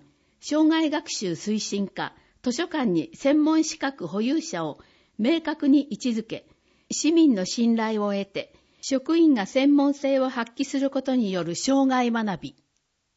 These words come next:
活躍できる環境整備の推進など、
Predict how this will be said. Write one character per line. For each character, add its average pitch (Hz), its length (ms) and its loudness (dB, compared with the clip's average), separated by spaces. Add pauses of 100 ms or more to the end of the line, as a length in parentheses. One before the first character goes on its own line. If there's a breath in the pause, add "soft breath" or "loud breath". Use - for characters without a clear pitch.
(420)
活 254 260 -2
躍 320 280 0
で 285 100 0
き 285 120 -4
る 185 100 -2
環 269 240 -2
境 285 200 0
整 277 220 0
備 226 140 -4
の 160 120 -2
推 202 220 -4
進 202 320 -4
な 180 100 -2
ど、 143 180 -10